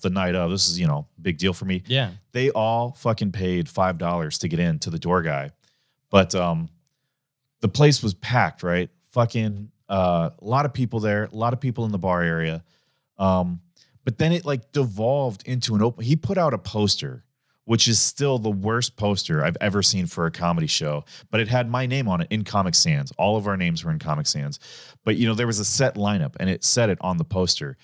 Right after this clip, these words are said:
Speaker 1: But, uh, a bunch of, like, comics,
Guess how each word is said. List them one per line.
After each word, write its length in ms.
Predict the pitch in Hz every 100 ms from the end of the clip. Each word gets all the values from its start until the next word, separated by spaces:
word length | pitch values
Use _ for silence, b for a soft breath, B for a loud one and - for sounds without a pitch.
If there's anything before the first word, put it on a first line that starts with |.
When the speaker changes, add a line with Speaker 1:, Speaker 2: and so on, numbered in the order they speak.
| b b b -
Speaker 1:
But, 280 | 104 101 _ -
uh, 440 | 98 92 87 82 67 _ _ _ _ 120
a 40 |
bunch 340 | 104 131 143 143
of, 140 | 120
like, 320 | 110 95 _
comics, 600 | - 113 104 90 - -